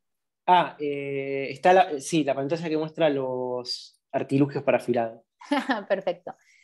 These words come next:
Speaker 2: Para quien no sepa, Guido es luthier y trabaja la madera como un profesional.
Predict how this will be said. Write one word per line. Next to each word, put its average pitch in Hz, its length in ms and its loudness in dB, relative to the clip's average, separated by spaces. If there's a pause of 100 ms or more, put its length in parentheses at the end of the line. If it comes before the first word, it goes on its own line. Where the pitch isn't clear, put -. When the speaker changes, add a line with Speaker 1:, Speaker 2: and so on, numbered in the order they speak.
(420)
Speaker 2:
Para 240 240 4
quien 311 220 0
no 359 100 -2
sepa, 269 580 -4 (240)
Guido 285 280 2
es 285 40 0
luthier 226 680 -2 (100)
y 202 160 -8
trabaja 196 400 0
la 214 80 -2
madera 196 560 -4 (400)
como 175 300 -12
un 196 100 -10
profesional. 175 800 -10